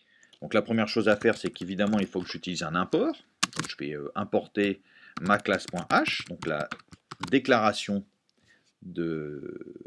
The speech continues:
de cette classe. Et je vais pouvoir, euh, créer des objets, euh, de type ma classe. Alors, soit je crée un objet ma classe à travers un pointeur.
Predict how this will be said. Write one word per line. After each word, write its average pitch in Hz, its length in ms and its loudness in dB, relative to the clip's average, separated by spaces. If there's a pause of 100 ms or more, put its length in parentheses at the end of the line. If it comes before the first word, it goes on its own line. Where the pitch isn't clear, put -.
(680)
de - 80 -18
cette - 220 -12
classe. - 440 -8 (1400)
Et 151 100 10
je 143 80 8
vais 123 160 10
pouvoir, 98 640 4 (720)
euh, 92 100 -2
créer 139 420 6
des 110 180 4
objets, 85 420 0 (720)
euh, 87 260 -12
de 104 160 -2
type 123 260 -2
ma 117 120 2
classe. - 460 -10 (240)
Alors, - 160 -16
soit 165 500 6 (1500)
je 101 200 2
crée 120 440 8 (1700)
un 110 120 2
objet 113 240 6
ma 110 160 8
classe 107 420 6
à 87 60 -4
travers 87 300 2
un 82 80 -2
pointeur. 165 520 4